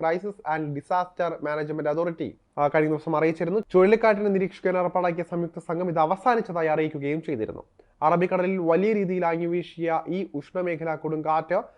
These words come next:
അധികൃതർ നേരത്തെ തന്നെ നിരീക്ഷിച്ചിരുന്നതാണ്. എങ്കിലും ഇത് രാജ്യത്ത് നേരിട്ട് ബാധിക്കാൻ ഇടയില്ല എന്ന് തന്നെയായിരുന്നു വിദഗ്ധർ മുമ്പ് തന്നെ അറിയിച്ചത്. അതിനെ ശരിവയ്ക്കുന്ന റിപ്പോർട്ടുകളായിരുന്നു കഴിഞ്ഞ ദിവസം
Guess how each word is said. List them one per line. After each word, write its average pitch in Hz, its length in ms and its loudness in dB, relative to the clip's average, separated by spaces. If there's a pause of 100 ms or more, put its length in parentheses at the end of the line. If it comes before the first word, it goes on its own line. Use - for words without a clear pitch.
(200)
അധികൃതർ 165 420 2
നേരത്തെ 160 320 0
തന്നെ 175 200 -4
നിരീക്ഷിച്ചിരുന്നതാണ്. 170 920 -4 (380)
എങ്കിലും 214 320 4
ഇത് 208 80 4
രാജ്യത്ത് 190 420 4
നേരിട്ട് 180 260 0
ബാധിക്കാൻ 170 460 0
ഇടയില്ല 180 420 0
എന്ന് 165 280 -2
തന്നെയായിരുന്നു 156 380 -2
വിദഗ്ധർ 143 300 -4
മുമ്പ് 147 340 -4
തന്നെ 147 120 -2
അറിയിച്ചത്. 131 440 -4 (540)
അതിനെ 156 200 0
ശരിവയ്ക്കുന്ന 180 500 0
റിപ്പോർട്ടുകളായിരുന്നു 156 800 0
കഴിഞ്ഞ 143 180 -2
ദിവസം 143 320 -6